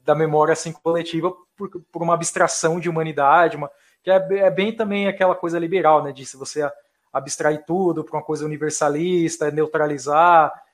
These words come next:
e acabar com diferença. Não, na verdade, as diferenças existem, você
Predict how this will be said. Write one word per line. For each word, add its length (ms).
e 120
acabar 320
com 100
diferença. 480
Não, 320
na 80
verdade, 380
as 140
diferenças 380
existem, 460
você 340